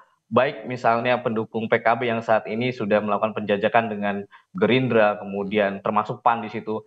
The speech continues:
pan di sini juga pemilih-pemilihnya juga masih cukup as-, apresiatif dengan, eh, apa yang dilakukan oleh pemerintah, termasuk pula keyakinannya di sini. Bahkan keyakinan Gerindra itu,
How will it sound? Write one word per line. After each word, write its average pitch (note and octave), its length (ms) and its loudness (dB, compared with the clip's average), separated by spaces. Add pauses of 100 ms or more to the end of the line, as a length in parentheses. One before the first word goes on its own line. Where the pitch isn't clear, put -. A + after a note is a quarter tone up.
(180)
pan C#3 160 0
di D3+ 80 -6
sini G#3+ 240 -2
juga D#3+ 240 4
pemilih-pemilihnya C#3 720 0
juga A#2+ 160 2
masih A2 320 -2
cukup A#2+ 160 -6
as-, A#2 240 0
apresiatif A#2+ 640 0
dengan, G2+ 320 -4
eh, F2 240 0
apa A2+ 240 2
yang G2+ 400 -4
dilakukan G2 560 -2
oleh G#2 160 0
pemerintah, G#2 560 -2 (160)
termasuk E3 400 -2
pula E3+ 160 6
keyakinannya A2+ 560 0
di F#2+ 80 -8
sini. G2 160 -6 (320)
Bahkan G3+ 240 2
keyakinan D3 560 2
Gerindra B2+ 480 4
itu, A2+ 160 -6